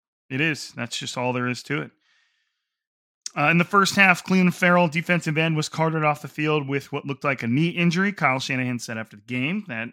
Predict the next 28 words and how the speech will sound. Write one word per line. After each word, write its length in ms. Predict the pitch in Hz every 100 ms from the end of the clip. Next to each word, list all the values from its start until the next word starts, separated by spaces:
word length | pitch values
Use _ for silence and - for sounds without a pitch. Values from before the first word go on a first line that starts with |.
| -
um, 400 | 120 110 107 107
he, 580 | 127 120 117 117 117 - _ -
his 160 | 127 110
M 140 | 135
C 220 | 143 160
L, 100 | 151
his 160 | 151 120
A 140 | 131
C 160 | 135 147
L 120 | 143
was 160 | 123 117
okay. 420 | 139 180 180 214 - _ _ _
Um, 520 | 127 123 123 123 120 123
they 80 | 120
believed 400 | 120 123 139 139
it 120 | 139
to 100 | 123
be 180 | 127 123
some 340 | - - 165
sort 240 | 160 170 165
of 80 |
a 60 | 160
sprain, 560 | - - 160 165 165 156
but 140 | 127
he 100 | 120
needed 300 | 127 151 156
more 200 | 156 160
information. 760 | 156 156 147 147 143 151 147